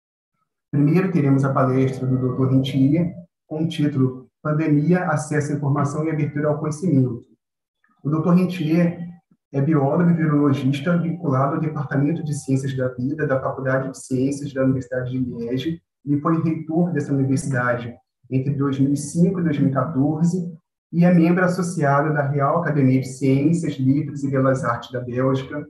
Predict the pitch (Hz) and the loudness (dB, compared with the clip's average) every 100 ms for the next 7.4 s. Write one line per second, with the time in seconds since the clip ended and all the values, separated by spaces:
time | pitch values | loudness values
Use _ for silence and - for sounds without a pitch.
0 | _ _ - 170 170 175 143 139 139 143 | _ _ -2 0 0 0 0 2 4 2
1 | - 131 135 147 - 165 175 180 147 131 | 2 -2 -2 -4 0 0 0 0 0 2
2 | 131 131 135 135 - - - 139 127 135 | 2 0 -2 -2 -2 -6 -4 -2 -2 -4
3 | 127 120 113 117 127 135 135 165 - _ | -8 -6 -6 -4 -2 -2 -2 -4 -6 _
4 | _ 143 156 175 170 180 143 156 160 151 | _ -4 -2 0 0 2 2 4 4 2
5 | 131 131 - 143 165 143 170 165 156 165 | 0 0 -2 -4 -4 -4 -2 -2 -2 -4
6 | 156 156 151 147 - - 151 151 151 139 | -6 -6 -2 -2 -2 -4 -8 -8 -2 0
7 | 120 117 113 | 0 -4 -8